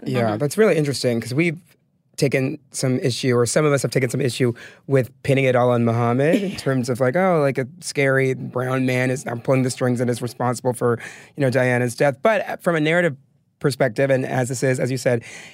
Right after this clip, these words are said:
Speaker 1: it is a, you know, fictionalized narrative based on true events. It does, it is a compelling narrative in terms
Speaker 2: Mm-hmm.
Speaker 1: of his over,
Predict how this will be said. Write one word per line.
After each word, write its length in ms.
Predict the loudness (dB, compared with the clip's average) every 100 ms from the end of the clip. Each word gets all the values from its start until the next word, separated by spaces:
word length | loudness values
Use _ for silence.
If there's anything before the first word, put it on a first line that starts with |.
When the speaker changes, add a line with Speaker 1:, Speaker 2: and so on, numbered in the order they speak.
| -2
Speaker 1:
it 100 | 0
is 440 | 2 2 0 -2
a, 160 | -2 -4 -4 -16 -6 0
you 80 | 2
know, 120 | 2
fictionalized 640 | -2 -4 0 2 2 2
narrative 320 | 2 2 0 0
based 240 | 0 0
on 100 | -2
true 180 | 0 -2
events. 340 | 2 0 0 -6 -18 -12 -4
It 160 | -2
does, 460 | 2 2 2 0 -2
it 80 | 0
is 100 | 2
a 40 | 0
compelling 520 | -2 0 2 2 2
narrative 600 | 2 2 -2 -4 -10 -10
in 80 | -4 -2
terms 120 | -2
Speaker 2:
Mm-hmm. 40 | -2
Speaker 1:
of 40 |
his 140 | -4 -2
over, 580 | -2 0 -2 -2 -6